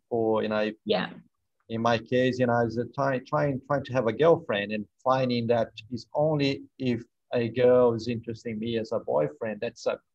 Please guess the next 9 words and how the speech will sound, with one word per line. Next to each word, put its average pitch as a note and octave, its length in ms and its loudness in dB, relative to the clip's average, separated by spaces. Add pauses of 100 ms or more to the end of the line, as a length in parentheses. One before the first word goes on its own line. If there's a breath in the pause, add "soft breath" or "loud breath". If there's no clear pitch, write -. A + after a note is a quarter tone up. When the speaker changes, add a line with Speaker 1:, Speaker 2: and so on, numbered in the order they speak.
(100)
Speaker 1:
that A2+ 140 -2
I'm A2 200 -4
valued. B2+ 460 0 (1400)
And A2+ 320 6
that D#3 100 8
was G#3 200 8
a B3 40 10
Speaker 2:
Mm. A3+ 80 8
Speaker 1:
hard E3+ 320 6